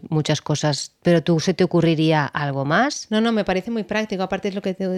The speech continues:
Speaker 2: dices, la cocotte, que yo no sabía que tenía tantos usos.
Speaker 1: Claro.
Speaker 2: Se puede usar para muchas cosas, incluso para un bizcocho. O sea, tiene muchas utilidades. Se puede ser,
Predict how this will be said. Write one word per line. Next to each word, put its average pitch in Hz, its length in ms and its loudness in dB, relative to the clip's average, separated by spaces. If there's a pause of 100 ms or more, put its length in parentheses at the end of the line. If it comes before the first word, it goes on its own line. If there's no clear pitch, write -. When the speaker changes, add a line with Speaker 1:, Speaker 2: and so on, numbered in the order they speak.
Speaker 2:
dices, 196 340 -8
la 180 100 -4
cocotte, 202 340 -2
que 190 100 -4
yo 185 60 -2
no 190 80 -4
sabía 196 240 -6
que 190 60 -6
tenía 185 280 -6
tantos 180 380 -4
usos. 190 520 -4 (180)
Speaker 1:
Claro. 202 440 4
Speaker 2:
Se - 180 -8
puede 196 180 -2
usar 196 260 -6
para 196 160 -4
muchas 180 260 -8
cosas, 214 260 -4
incluso 185 320 -6
para 180 140 -6
un 185 80 -4
bizcocho. 196 720 -6
O 165 120 -12
sea, 175 160 -6
tiene 185 260 -2
muchas 196 380 -4
utilidades. 190 500 -2
Se 180 80 -8
puede 185 140 -4
ser, 202 260 -8